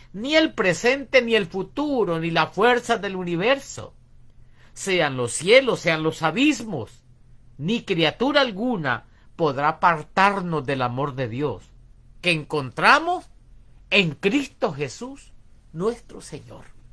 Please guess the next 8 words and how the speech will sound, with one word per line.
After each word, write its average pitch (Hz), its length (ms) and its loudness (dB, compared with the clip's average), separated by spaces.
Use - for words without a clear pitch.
Palabra 101 520 -6
de 90 120 -12
Dios. 85 380 -18
Es 120 140 -6
decir, 208 420 -4
mis 123 180 -6
queridos 143 520 -6
hermanos, 92 540 -12